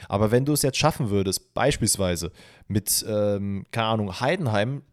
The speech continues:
in der letzten Saison aus der ersten, äh, aus der zweiten Liga in die erste aufzusteigen und dann diese Saison, ähm, als Zweiter zu enden und das geht immer so weiter und du bist halt hinten in der Verteidigung, bist eine absolute Macht, bist der absolute Leader und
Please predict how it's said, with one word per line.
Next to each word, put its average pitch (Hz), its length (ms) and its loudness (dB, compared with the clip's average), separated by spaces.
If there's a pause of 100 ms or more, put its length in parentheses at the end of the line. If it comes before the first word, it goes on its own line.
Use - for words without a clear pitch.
(140)
in 117 60 -8
der 117 100 -2
letzten 151 240 0
Saison 131 340 0
aus 101 160 0
der 107 100 0
ersten, 127 480 -2
äh, 113 40 -8
aus 110 240 0
der 117 60 -4
zweiten 135 220 -2
Liga 110 140 -2
in 107 80 0
die 117 80 -6
erste 139 280 0
aufzusteigen 95 600 -2
und 104 120 -4
dann 120 220 -2 (260)
diese 143 280 0
Saison, 123 320 0 (100)
ähm, 107 280 -14 (300)
als 107 280 0
Zweiter 139 320 0
zu - 160 2
enden 123 320 -2
und 98 120 -14
das 110 140 -2
geht 120 140 0
immer 170 240 2
so 135 160 4
weiter 151 280 2
und 104 160 -2
du - 60 0
bist - 200 0
halt 117 140 2
hinten 135 360 -4
in - 40 -12
der 104 80 -12
Verteidigung, 113 640 -2 (380)
bist - 240 4
eine 120 80 0
absolute 147 480 2
Macht, 135 260 0
bist - 180 0
der 117 60 0
absolute 143 460 0
Leader 135 240 0
und 113 160 -2